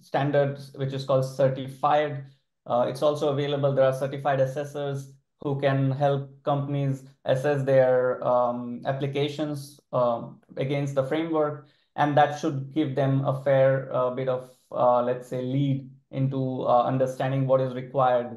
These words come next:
when this law is being applicable. Uh, also, there are organizations like tuv Sud, for example, the, you know, the standard certifying bodies. Um, they are also preparing to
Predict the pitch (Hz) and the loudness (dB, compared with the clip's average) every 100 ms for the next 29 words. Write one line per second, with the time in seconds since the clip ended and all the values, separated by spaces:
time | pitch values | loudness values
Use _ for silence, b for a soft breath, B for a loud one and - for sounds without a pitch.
0 | - 135 127 120 127 123 123 120 117 120 | -12 -10 -6 -4 2 4 4 0 -6 -6
1 | 117 113 110 107 107 107 _ _ _ _ | -8 -12 -14 -12 -12 -14 _ _ _ _
2 | _ _ 123 123 139 139 151 151 143 139 | _ _ 0 4 4 4 2 6 6 4
3 | 147 143 143 139 151 139 131 127 170 165 | 2 -2 -4 -6 -6 0 0 0 -6 -8
4 | - - 156 156 143 147 143 139 139 135 | -10 -6 -2 -2 -2 -4 -4 -2 -2 -2
5 | 135 127 120 120 123 127 123 - 139 139 | -2 0 0 -2 -6 -8 -6 -2 0 0
6 | 135 139 139 135 135 143 143 135 135 135 | 0 -4 -4 -2 -2 -2 0 0 0 -4
7 | 131 b b b _ - 120 120 120 120 | -8 b b b _ 0 2 4 2 0
8 | 123 120 135 135 135 143 160 143 139 143 | -4 -2 0 2 2 0 -6 -8 -4 0
9 | 139 139 139 135 127 127 120 | 0 0 -4 -4 -6 -6 -10